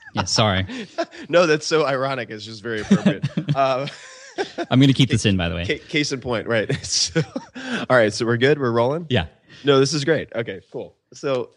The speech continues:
Speaker 2: <laughs> find someone to do post-production. And this was the big he-,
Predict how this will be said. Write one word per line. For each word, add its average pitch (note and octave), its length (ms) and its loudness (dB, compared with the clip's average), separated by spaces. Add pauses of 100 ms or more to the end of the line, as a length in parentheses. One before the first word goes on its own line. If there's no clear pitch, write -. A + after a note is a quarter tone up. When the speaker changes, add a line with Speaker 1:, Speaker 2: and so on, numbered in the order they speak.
Speaker 2:
<laughs> - 1120 -8
find E3 240 2
someone E3+ 220 0
to C3+ 60 0
do A#2+ 80 2
post-production. F2+ 600 -2
And G#2+ 400 0
this A2+ 320 2
was G3+ 180 -2
the B2+ 80 -2
big A2 340 2
he-, A2 120 -6